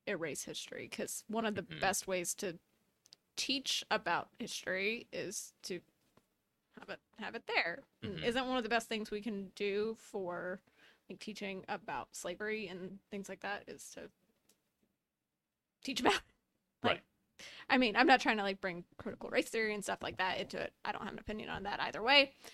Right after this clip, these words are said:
Speaker 1: I mean, I do, but not one I'm gonna get into right now. <laughs> Um, but yeah, like, you gotta learn about it, and these are good ways to do so.
Speaker 2: And, I mean,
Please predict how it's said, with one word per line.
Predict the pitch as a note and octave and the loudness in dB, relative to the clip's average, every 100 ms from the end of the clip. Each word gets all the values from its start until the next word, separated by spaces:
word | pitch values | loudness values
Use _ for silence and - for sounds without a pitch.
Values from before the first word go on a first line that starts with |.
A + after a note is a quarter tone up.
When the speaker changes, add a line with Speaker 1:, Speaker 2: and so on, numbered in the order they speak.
| - - - _ _ _ _ _ - | -18 -20 -20 _ _ _ _ _ 2
Speaker 1:
I | B3+ | 6
mean, | C4+ A#3 | 6 4
I | A#3+ | 0
do, | A#3 - - | -2 -6 -6
but | - G3+ | -6 -6
not | D#3+ | -6
one | G#2+ | -4
I'm | B2 G#3+ - | -4 -6 -10
gonna | - - | -8 -6
get | - | -6
into | - - - | -8 -8 -8
right | - | -8
now. | - A#3+ - | -2 -2 -4
<laughs> | _ - _ _ - - - - - | _ -20 _ _ -12 -10 -10 2 12
Um, | C4 A3 F3+ E3 F#3 A#3 _ _ _ _ _ _ _ _ _ | 12 12 10 4 2 -4 _ _ _ _ _ _ _ _ _
but | - - | -6 0
yeah, | G#3+ - - A#3 A3+ | -2 -2 -12 -14 -6
like, | E3 _ _ _ _ _ _ _ _ | -6 _ _ _ _ _ _ _ _
you | F#3+ F#3 - | -4 -4 10
gotta | A#3+ C4 | 12 12
learn | A3+ A#3 A3 | 10 6 6
about | F3+ A#2+ | 4 4
it, | A2+ - - - | 2 -2 -8 -8
and | A2 G#2 A#3+ _ _ _ | -6 -6 -12 _ _ _
these | E3 - | -6 -4
are | A2+ - _ | -8 -8 _
good | - E3+ - | -4 -4 -6
ways | F3 C#3 - | -4 -2 -4
to | - E3+ _ | -6 -14 _
do | - | -10
so. | - - - _ _ - - | -8 -8 -10 _ _ -20 -12
Speaker 2:
And, | A#2+ A#2+ - | -10 -10 -6
I | |
mean, | A#2+ A2+ | -4 -4